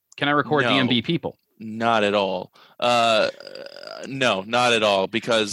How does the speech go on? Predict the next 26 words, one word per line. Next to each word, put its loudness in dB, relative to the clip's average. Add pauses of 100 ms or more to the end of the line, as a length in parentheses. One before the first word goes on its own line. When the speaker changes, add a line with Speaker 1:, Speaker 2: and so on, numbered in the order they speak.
Speaker 2:
there's, 0 (120)
Speaker 1:
<laughs> -16
Speaker 2:
there's 0
a 4
lot 4
of -2
people 0
at 4
the -6
D -2
M -2
V 0
sharing -2
a 2
lot 4
of -4
private 2
information. -6 (320)
Now, 0
that 0
said, 0
Speaker 1:
<laughs> -2
Speaker 2:
um, 0 (880)
uh, 0
the -12
police -6